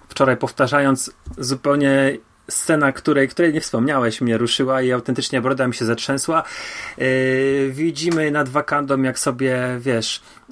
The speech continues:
yy, Sam Wilson jako Falcon i James Rhodes jako War Machine latają, tam strzelają, wysypuszczają, yy, tony, wiesz, materiałów wybuchowych na tych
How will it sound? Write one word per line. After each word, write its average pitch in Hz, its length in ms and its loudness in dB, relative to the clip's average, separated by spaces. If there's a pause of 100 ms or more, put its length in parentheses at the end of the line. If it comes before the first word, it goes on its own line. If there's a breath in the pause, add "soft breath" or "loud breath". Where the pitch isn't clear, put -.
(500)
yy, 131 60 0
Sam 143 300 0
Wilson 143 380 2
jako 123 180 -2
Falcon 131 580 0
i 123 380 -2
James 135 240 2
Rhodes 131 160 2
jako 127 220 -2
War 131 140 2
Machine 131 340 0
latają, 123 400 2
tam 117 140 0
strzelają, 120 540 0
wysypuszczają, 120 760 0 (320 loud breath)
yy, 127 80 0 (600)
tony, 135 340 2 (720)
wiesz, 113 300 0
materiałów 123 640 2
wybuchowych 120 680 0 (280 loud breath)
na 127 100 0
tych 120 220 -2